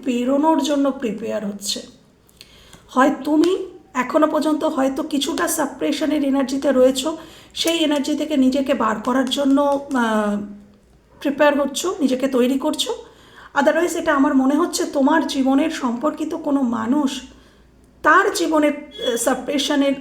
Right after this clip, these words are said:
কন্ডিশন থেকে বেরোনোর জন্য রেডি হচ্ছে এবং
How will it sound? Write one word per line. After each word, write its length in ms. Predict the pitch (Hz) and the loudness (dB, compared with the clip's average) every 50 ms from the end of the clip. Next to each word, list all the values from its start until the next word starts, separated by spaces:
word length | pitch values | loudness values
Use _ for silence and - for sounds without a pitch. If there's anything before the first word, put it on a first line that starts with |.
| - - - - | -8 -16 -6 -2
কন্ডিশন 500 | 254 233 240 233 277 269 - 311 285 269 | 0 0 2 0 0 0 0 0 0 0
থেকে 180 | 285 277 302 | -2 -4 -4
বেরোনোর 500 | 240 208 233 240 233 254 262 262 262 247 | -4 -2 0 2 2 4 4 2 2 0
জন্য 260 | - - 254 247 247 285 370 - - - - - - - - _ _ - - - - - - - - - | 0 0 0 2 2 2 0 -2 -4 -10 -16 -20 -20 -20 -20 _ _ -20 -20 -20 -20 -20 -20 -14 -10 -4
রেডি 360 | 233 254 226 226 220 247 240 | -2 0 0 0 0 -2 -4
হচ্ছে 420 | - 233 - - - - - - - 214 - - - - - - - - - - - - - _ _ _ - | -4 -6 -8 -6 -6 -6 -6 -6 -8 -10 -14 -18 -20 -20 -20 -20 -20 -20 -20 -20 -20 -20 -20 _ _ _ -6
এবং 220 | 294 269 254 269 | -2 0 0 2